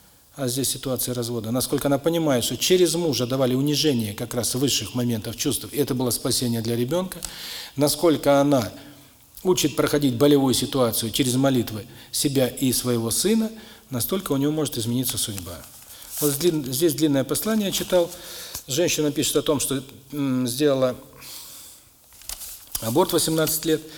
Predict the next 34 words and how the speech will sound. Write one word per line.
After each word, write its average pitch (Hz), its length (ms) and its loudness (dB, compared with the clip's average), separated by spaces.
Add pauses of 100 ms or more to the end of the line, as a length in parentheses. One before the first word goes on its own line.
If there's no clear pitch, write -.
(500)
потом, 143 840 4
э, 113 600 -2
вышла 135 340 0
замуж, 185 560 2 (240)
детей 127 340 0
не 160 180 2
было. 196 240 -2 (1400)
Муж 160 280 2
ее 147 180 6
избил, 170 420 0 (260)
она 135 260 0
решила 135 320 0
с - 80 -2
ним 127 100 0
разойтись, 131 480 -2
он 131 60 -2
сказал, 139 200 -4
что 127 140 -6
больше 127 300 -4
она 120 180 -2
никогда 123 320 -2
не 160 80 0
выйдет 131 260 -2
замуж. 87 460 -10 (580)
Так, 135 280 -6
замуж 180 340 2
она 131 140 -2
так 147 240 -4
и - 20 0
не 131 140 -2
вышла. 85 420 -10
Вот 123 140 -8
здесь, 175 280 -4
м, 120 60 -12